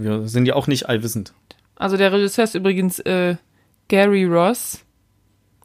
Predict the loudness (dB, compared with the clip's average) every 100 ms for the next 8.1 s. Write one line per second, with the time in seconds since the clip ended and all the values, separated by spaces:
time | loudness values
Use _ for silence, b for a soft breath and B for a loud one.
0 | 0 0 0 -2 -2 -2 -2 -2 0 0
1 | 2 2 0 -2 -6 -6 -6 -6 -6 -8
2 | -4 -4 -2 0 2 2 2 0 0 -2
3 | -2 -2 -2 -2 -2 -2 -2 -2 -4 -2
4 | 2 4 2 0 b b b b b -2
5 | 2 2 2 0 0 0 2 4 4 4
6 | 4 0 -2 _ -18 -16 -16 -14 -12 -12
7 | -12 -4 0 4 4 4 4 2 0 -6
8 | -20